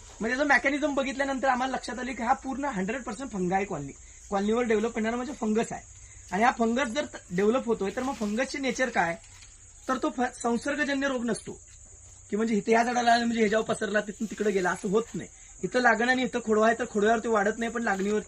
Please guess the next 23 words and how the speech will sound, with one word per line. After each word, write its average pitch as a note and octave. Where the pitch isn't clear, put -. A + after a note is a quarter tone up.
लागणीवर G3
वाढत G#3+
नाही, A#3
पण A#3
खोडव्यावर G3+
वाढतो. -
बरोबर F#3+
आहे A#3
का A#3
चुकीचं A3
आहे? G#3+
असं F#3
का C4
होतं? C#4
कारण C4
रोग C4+
हे C#4+
वातावरणामध्ये C#4
भरून A3
पडले, G3
ते A#3
काय C4
कुठनं B3+